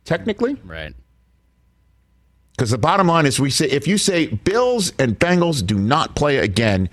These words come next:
Speaker 1: and the Patriots beat the Bills, and the Bengals beat the Ravens,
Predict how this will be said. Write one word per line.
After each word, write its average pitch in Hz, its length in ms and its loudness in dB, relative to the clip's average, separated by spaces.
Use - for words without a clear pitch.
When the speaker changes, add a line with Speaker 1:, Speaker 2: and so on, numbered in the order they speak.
Speaker 1:
and 107 120 2
the 104 60 0
Patriots 165 540 -2
beat 135 240 -2
the 123 60 -2
Bills, 82 500 0
and 107 160 0
the - 40 0
Bengals 143 460 0
beat 131 160 -2
the 117 80 2
Ravens, 92 600 -2